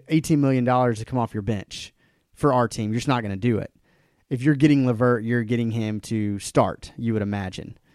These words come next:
Um, he would be the second highest paid player on our roster as it currently is constructed. Next year with Jaren's, you know, kicking in, but still. So I don't, I don't think LeVert, I don't, it just doesn't make a lot of sense to me. He's also a lot older than you think he is.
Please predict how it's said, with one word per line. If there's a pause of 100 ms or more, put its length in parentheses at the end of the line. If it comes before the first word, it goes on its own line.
(640)
Um,
he
would
be
the
second
highest
paid
player
on
our
roster (960)
as
it
currently
is
constructed. (300)
Next
year
with
Jaren's, (120)
you
know, (140)
kicking
in,
but
still. (640)
So
I
don't, (200)
I
don't
think
LeVert,
I
don't,
it
just
doesn't
make
a
lot
of
sense
to
me.
He's
also
a
lot
older
than
you
think
he
is.